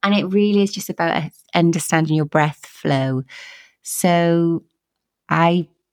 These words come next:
work a lot telling people to, s-, you know, work with their breath. It can slow down ejaculation.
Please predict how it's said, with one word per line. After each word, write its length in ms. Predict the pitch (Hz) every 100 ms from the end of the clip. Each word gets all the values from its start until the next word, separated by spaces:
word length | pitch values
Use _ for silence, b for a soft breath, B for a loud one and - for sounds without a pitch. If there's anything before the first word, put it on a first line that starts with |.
| _ _ 175
work 260 | 160 156
a 60 | 165
lot 600 | 165 160 - _ - - - -
telling 320 | - 170 170
people 320 | 165 - 160
to, 140 | 151 151
s-, 340 | - - -
you 120 | 190 170
know, 220 | 156 143 _
work 360 | 165 175 190 -
with 120 | 196
their 140 | 185 170
breath. 460 | 170 160 160 - _ B B B _
It 80 | -
can 160 | 170
slow 500 | 165 - 170 160 156
down 380 | 151 151 151 147
ejaculation. 1080 | 147 165 - - 175 160 151 - - 147